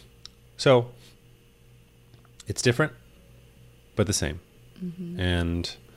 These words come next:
Speaker 1: I think it's great that we got to give the people that are like, "Where did you,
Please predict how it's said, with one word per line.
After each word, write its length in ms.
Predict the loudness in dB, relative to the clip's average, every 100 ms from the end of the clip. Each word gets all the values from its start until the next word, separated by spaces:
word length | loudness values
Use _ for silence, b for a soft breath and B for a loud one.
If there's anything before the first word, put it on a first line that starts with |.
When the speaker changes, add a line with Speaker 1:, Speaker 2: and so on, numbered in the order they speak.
| B B B B B -8
Speaker 1:
I 80 | -8
think 280 | -4 -4
it's 240 | -4 -6 -8
great 400 | -4 2 2 2
that 100 | -2
we 100 | 0
got 160 | -2 -2
to 80 |
give 520 | -2 -2 -2 -6 -16 -20 -20 -20 -20 -20 -20 -20 -20 b b b b -20 -10
the 80 | -6
people 300 | -2 2 4
that 160 | 4 4
are 220 | 2 0 -8 -20 -20 -10
like, 180 | -8 -8
"Where 400 | -6 -2 2 2
did 240 | 2 -6
you, 60 | -10